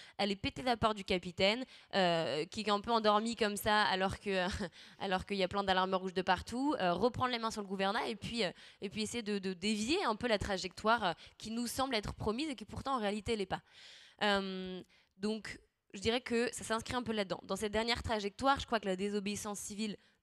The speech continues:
n'est pas, il y a pas, faut pas voir quelque chose comme, euh, c'est pas quelque chose de hiérarchique. Euh, ça me semble pour autant être un outil loin d'être suffisant, mais nécessaire et très utile,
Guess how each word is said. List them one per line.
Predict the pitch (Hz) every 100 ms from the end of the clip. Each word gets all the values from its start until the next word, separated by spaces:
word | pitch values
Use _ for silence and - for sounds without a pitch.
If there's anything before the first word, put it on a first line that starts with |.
| -
n'est | 214 226 214
pas, | 240 220 202 - -
il | 190
y |
a | 185
pas, | 226 190
faut | 165
pas | 226 220
voir | 220
quelque | 226 214
chose | 240 -
comme, | 214 196
euh, | 170 156 - - _
c'est | -
pas | 233
quelque | 220 220
chose | 208
de |
hiérarchique. | 214 208 208 - - 226 - - - - -
Euh, | 190 180 175 170 170 170 -
ça | 202
me | 202
semble | 214
pour | 196 226
autant | 240 233
être | 202 196
un | 196
outil | 202 226 220 - _ _
loin | 214 226 285 294
d'être | 220 -
suffisant, | 226 - 220 220
mais | 202
nécessaire | 180 190 196 180 175 208 240 - -
et |
très | - 214 202
utile, | 190 - 254 320